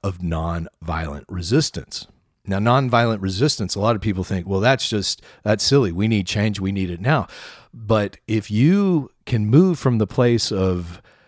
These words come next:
nonviolent resistance to thinking you are justified in destroying things and hurting people, what makes you think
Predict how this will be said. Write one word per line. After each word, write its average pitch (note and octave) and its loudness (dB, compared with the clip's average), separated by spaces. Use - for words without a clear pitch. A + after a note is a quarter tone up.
nonviolent G#2+ 2
resistance F#2 -4
to G2 0
thinking B2+ 0
you G2 2
are E2+ -2
justified E2+ -2
in F#2+ -4
destroying G#2+ 0
things F2 -4
and F2 -4
hurting A#2+ 0
people, F2 -4
what A#2 2
makes D3 -2
you D#3+ 2
think - 0